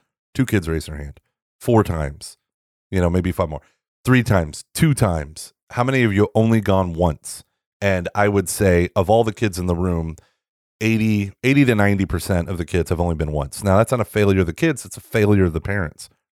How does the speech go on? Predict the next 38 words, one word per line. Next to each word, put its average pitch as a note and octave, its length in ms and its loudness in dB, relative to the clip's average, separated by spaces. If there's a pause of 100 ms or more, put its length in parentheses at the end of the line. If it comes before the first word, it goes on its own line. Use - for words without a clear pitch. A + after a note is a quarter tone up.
(100)
I E2+ 40 -6
said G#2 200 0
that D#2+ 120 0
last D#2 200 0
night D#2+ 100 -6
at - 60 -12
my D#2 100 -6
parent D#2+ 280 -6
meeting, C#2+ 240 -12 (280)
<laughs> - 240 -4
which G2+ 280 -2
is G2+ 100 -2
a G2+ 60 0
lot E2+ 140 4
of D#2+ 80 0
fun. D#2+ 200 -2 (420)
So C3 240 4
the A2+ 100 2
tendency D3 920 -2 (180)
is G2+ 440 0 (100)
to G#2 140 -4
constantly A2+ 720 -4
wanna F2+ 320 -2 (120)
add E2 540 -4 (500)
in G#2 140 -6
order G2+ 260 0
to F#2+ 460 -4
make G2+ 320 -4
the - 80 -2
parents G2 380 -6
have F#2 220 -2
faith, E2+ 420 -8
get - 140 -8
the A2+ 60 -14
kids F#2+ 300 -6
to E2+ 100 -6
have D#2+ 180 -4
faith. D2 360 -10